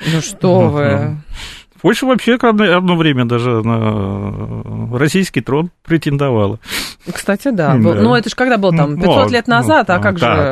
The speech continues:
Speaker 2: то, то есть тогда было можно, а щас
Speaker 1: А
Speaker 2: нельзя, да?
Speaker 1: почему-то считается, что вот должно принципиально
Speaker 2: А,
Speaker 1: что-то
Speaker 2: а когда по-,
Speaker 1: поменяться?
Speaker 2: а когда в Польше всерьез обсуждают, э, как, как, э, Западную Украину присоединить?
Speaker 1: А как она
Speaker 2: Это ж сети-,
Speaker 1: Калининград
Speaker 2: э,
Speaker 1: переименовала?
Speaker 2: это, это ж сети-, а, ну, это вообще, это вообще
Speaker 1: Переименовали же
Speaker 2: можно.
Speaker 1: они Калининград.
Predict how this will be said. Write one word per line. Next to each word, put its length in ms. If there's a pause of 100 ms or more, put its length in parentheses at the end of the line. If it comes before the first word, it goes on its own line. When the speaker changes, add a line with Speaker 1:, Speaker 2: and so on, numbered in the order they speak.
Speaker 2:
то, 80
то 80
есть 100
тогда 180
было 220
можно, 300
а 20
щас 240
Speaker 1:
А 40
Speaker 2:
нельзя, 140
да? 60
Speaker 1:
почему-то 340
считается, 440
что 160
вот 120
должно 280
принципиально 520
Speaker 2:
А, 60
Speaker 1:
что-то 200
Speaker 2:
а 120
когда 340
по-, 60
Speaker 1:
поменяться? 100
Speaker 2:
а 100
когда 200
в 80
Польше 260
всерьез 380
обсуждают, 760
э, 360
как, 220
как, 200
э, 720
Западную 400
Украину 320
присоединить? 580
Speaker 1:
А 80
как 160
она 120
Speaker 2:
Это 120
ж 40
сети-, 100
Speaker 1:
Калининград 260
Speaker 2:
э, 60
Speaker 1:
переименовала? 420 (140)
Speaker 2:
это, 20 (140)
это 100
ж 80
сети-, 220
а, 260
ну, 200
это 140
вообще, 420 (120)
это 200
вообще 160
Speaker 1:
Переименовали 100
же 60
Speaker 2:
можно. 220
Speaker 1:
они 100
Калининград. 440